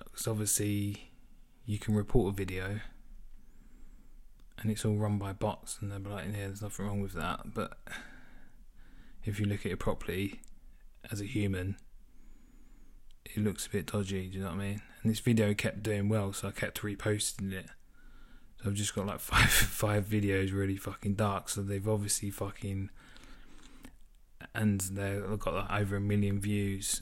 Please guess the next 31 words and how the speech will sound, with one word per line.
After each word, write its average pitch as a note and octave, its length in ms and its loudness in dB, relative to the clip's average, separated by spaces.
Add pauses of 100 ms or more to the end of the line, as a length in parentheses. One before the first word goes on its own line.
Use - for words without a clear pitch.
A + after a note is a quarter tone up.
so - 220 -2
they've G2+ 200 -2
got - 160 -2
a F#2 60 0
lot G#2+ 180 0
of G2+ 80 0
attention, G2+ 920 -2 (1000)
and G#2+ 120 2
I've G2+ 60 2
been G#2+ 100 8
getting A2 220 4
a G#2+ 40 0
lot G#2 140 0
of F#2 80 2
hate. G#2 380 2 (1500)
So A2+ 240 4
obviously A2 720 4 (1200)
a G#2 80 2
real A2 320 8
person's G#2 680 4
looked - 280 0
at F2 60 0
it F#2 180 -2 (160)
and G2+ 160 -2
like, G2 220 -2
"Yeah, G2 140 -4
this G2+ 180 -8
isn't, G2+ 320 -8 (2000)
this A2+ 200 4
isn't A2 300 10
good." A2 340 8